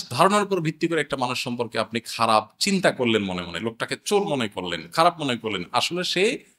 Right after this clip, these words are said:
চোর হিসাবে সাব্যস্ত হয়নি, প্রমাণিত হয়নি। এই যে ধারণা করে একটা মানুষের প্রতি খারাপ, এটা মনে মনে করলেন, মনে মনে ধারণা করলেন, এটার কারণে আপনি আল্লাহর কাছে অপরাধী হবেন। অর্থাৎ মনে মনেও কারো সম্পর্কে বাজে চিন্তা করা, এটা ইসলামে হারাম এবং নিষিদ্ধ।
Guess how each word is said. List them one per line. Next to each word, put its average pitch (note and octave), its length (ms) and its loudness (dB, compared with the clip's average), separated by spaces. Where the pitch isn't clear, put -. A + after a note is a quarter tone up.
চোর D3+ 220 4
হিসাবে D#3 560 -2
সাব্যস্ত A#2+ 500 -2
হয়নি, F#2+ 380 -2
প্রমাণিত E3+ 500 4
হয়নি। F2+ 360 -2
এই G#3 100 4
যে G#3+ 120 2
ধারণা G3+ 400 6
করে A#3 220 4
একটা F#3+ 200 0
মানুষের E3+ 340 0
প্রতি D3 420 -4
খারাপ, B2 460 4
এটা A2 140 -2
মনে B2 240 2
মনে D#3+ 220 0
করলেন, G#2+ 360 0
মনে A2 140 2
মনে E3 140 0
ধারণা A#2 280 0
করলেন, G2 300 -2
এটার E3 240 0
কারণে D#3 240 0
আপনি C#3+ 200 -6
আল্লাহর A2+ 220 0
কাছে G#2+ 200 -4
অপরাধী F#2+ 360 -4
হবেন। E2+ 240 -6
অর্থাৎ F3+ 340 0
মনে E3+ 240 8
মনেও A3 260 8
কারো A3+ 200 0
সম্পর্কে F#3+ 440 0
বাজে D3 200 4
চিন্তা C3 300 2
করা, G2+ 280 0
এটা C3 160 0
ইসলামে D3 420 0
হারাম G2+ 280 0
এবং G2+ 220 -4
নিষিদ্ধ। A2 640 2